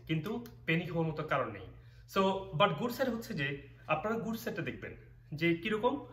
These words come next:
দেখেন, নব্বই ভাগ মানুষ সুস্থ হয়ে ঘরে ফিরে গিয়েছে, আপনারা এটা কেন দেখছেন না? যদি এটা বুঝতে পারেন তাহলে দেখবেন যে আমাদের প্রপার, আহ,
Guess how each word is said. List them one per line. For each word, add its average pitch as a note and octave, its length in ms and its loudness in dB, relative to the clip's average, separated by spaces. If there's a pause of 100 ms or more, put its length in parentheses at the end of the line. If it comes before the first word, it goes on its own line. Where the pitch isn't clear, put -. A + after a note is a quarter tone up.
(360)
দেখেন, F3+ 380 2 (280)
নব্বই F3+ 520 4
ভাগ B3 400 2
মানুষ F#3+ 400 2
সুস্থ - 360 -6
হয়ে G3+ 280 0
ঘরে E3+ 280 0
ফিরে D#3+ 220 0
গিয়েছে, - 440 -6 (680)
আপনারা G3 280 2
এটা B3+ 160 0
কেন C#4 120 0
দেখছেন G3+ 360 -2
না? F#2+ 140 -6 (1120)
যদি G#3 220 2
এটা B3+ 120 8
বুঝতে C4 280 0
পারেন D4 300 2 (140)
তাহলে A3 460 0
দেখবেন E3+ 440 -4
যে A3+ 220 -2
আমাদের D#3+ 340 -2
প্রপার, F#3 680 -2 (260)
আহ, C3+ 200 4